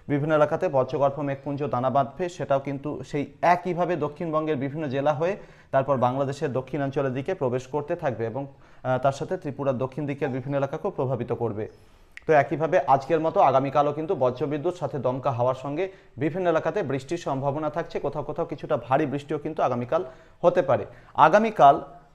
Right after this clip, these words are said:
হুগলি জেলা, সেই সাথে বাঁকুড়া জেলার, মূলত হুগলি জেলা সীমান্তবর্তী এলাকা, নদিয়া জেলার দক্ষিণ ভাগের বিভিন্ন এলাকা, পূর্ব বর্ধমান জেলার বর্ধমান সদর শহর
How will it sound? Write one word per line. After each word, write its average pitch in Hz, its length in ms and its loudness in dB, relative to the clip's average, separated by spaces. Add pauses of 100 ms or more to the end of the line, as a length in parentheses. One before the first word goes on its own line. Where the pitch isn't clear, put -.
(220)
হুগলি 165 260 0
জেলা, 185 300 6
সেই 180 180 -2
সাথে 180 260 -2
বাঁকুড়া 139 380 2
জেলার, 170 300 6
মূলত 151 280 0
হুগলি 147 340 -2
জেলা 165 220 0
সীমান্তবর্তী 160 640 -4
এলাকা, 156 260 2
নদিয়া 139 300 0
জেলার 139 260 2
দক্ষিণ 160 320 -4
ভাগের 165 220 0
বিভিন্ন 156 320 -4
এলাকা, 156 240 2
পূর্ব 147 300 -4
বর্ধমান 143 380 0
জেলার 147 220 0
বর্ধমান 135 420 -2
সদর 143 300 -4
শহর 160 340 0